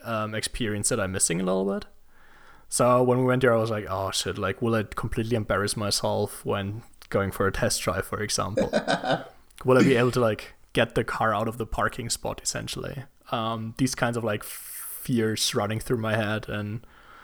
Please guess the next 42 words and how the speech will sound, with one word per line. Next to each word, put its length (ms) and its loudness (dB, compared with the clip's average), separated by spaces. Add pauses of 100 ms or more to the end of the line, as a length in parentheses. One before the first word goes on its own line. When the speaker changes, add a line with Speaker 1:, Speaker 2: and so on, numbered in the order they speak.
(680)
Speaker 1:
um, 520 -4 (120)
then, 600 0 (500)
yeah, 160 4
since 200 0
it's 120 -4
a 60 -2
used 280 0
car, 180 2
of 140 0
course, 680 0
how 280 0
well 360 2
was 160 0
it 80 -6
maintained? 880 0
Did 140 0
the 140 0
owner, 520 2
the 100 0
previous 360 4
owner, 240 0
sell 360 2
it 340 0
because 580 0 (160)
there's 180 0
something, 320 0
like, 140 -2
fundamentally 680 -2
wrong 500 0
with 160 2
it, 180 4
and 140 2
we 100 4
will 100 2
only 260 2
figure 380 0
this 140 -2
out 220 2
in, 80 -4
like, 240 -4
four 460 -2
months 440 -4